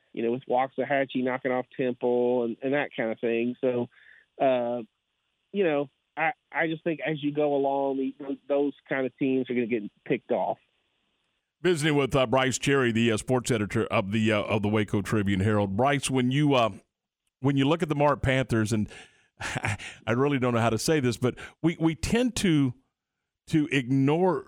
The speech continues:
Speaker 2: Mart because they're so dominant, a-, and I, I guess they've earned our ign-, ignoring them <laughs> as they've gone through, through the, uh, through the regular season. Uh, you know, we, we tend not to pay a whole lot of attention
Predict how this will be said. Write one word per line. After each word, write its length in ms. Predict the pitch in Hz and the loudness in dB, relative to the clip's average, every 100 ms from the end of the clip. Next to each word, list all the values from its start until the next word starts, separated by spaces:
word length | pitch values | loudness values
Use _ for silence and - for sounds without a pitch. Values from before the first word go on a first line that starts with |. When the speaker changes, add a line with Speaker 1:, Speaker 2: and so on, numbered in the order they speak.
| - | -4
Speaker 2:
Mart 680 | 123 120 107 104 117 - - _ _ _ _ _ _ _ | 0 2 4 2 0 -6 -12 _ _ _ _ _ _ _
because 360 | 139 110 143 127 | -4 0 0 2
they're 160 | 131 | 0
so 380 | 107 - 147 135 | 0 0 2 2
dominant, 640 | 117 - 131 151 127 120 - | 0 -2 2 2 2 0 0
a-, 160 | 131 135 139 | 0 0 2
and 220 | 139 - _ _ _ - | 0 -4 _ _ _ -4
I, 100 | 139 - | -4 -2
I 80 | 135 | -2
guess 320 | 113 196 - | 0 0 2
they've 240 | 175 123 - | 0 0 0
earned 380 | 170 208 190 139 - _ _ _ _ | 2 2 2 -2 -6 _ _ _ _
our 440 | 123 131 131 123 107 - - | 0 2 4 2 0 -4 -2
ign-, 340 | 147 131 139 147 - | -2 0 -2 -4 -2
ignoring 540 | 151 143 156 147 135 | -2 2 2 2 2
them 180 | 123 113 - - 135 | 2 -2 -4 -4 -2
<laughs> 280 | - - - | -2 -2 0
as 180 | 170 | 0
they've 240 | - 151 131 | 2 0 2
gone 260 | 156 151 | 0 0
through, 340 | 139 143 143 127 - 120 117 - | 0 0 0 -2 -6 -10 -6 -2
through 220 | 151 156 | 2 2
the, 260 | 143 139 | 4 4
uh, 140 | 135 120 | 2 2
through 220 | 120 143 | 2 2
the 100 | 131 | 4
regular 320 | 127 131 123 | 2 2 0
season. 440 | - 135 127 113 120 | 2 2 2 2 2
Uh, 240 | 117 110 | 2 0
you 180 | - 151 | -2 0
know, 460 | 147 143 143 123 131 131 | 2 2 0 -6 -8 -2
we, 300 | 151 175 - _ _ _ _ _ | -2 -2 -12 _ _ _ _ _
we 140 | 139 151 | -2 0
tend 280 | - 170 | 0 2
not 200 | 160 165 165 | 2 0 -2
to 60 | |
pay 200 | 147 165 | -2 0
a 80 | 160 | 2
whole 160 | 143 175 | 2 2
lot 140 | 165 | 2
of 80 | 147 | 2
attention 640 | 127 - 240 - 127 139 | -2 0 0 2 0 0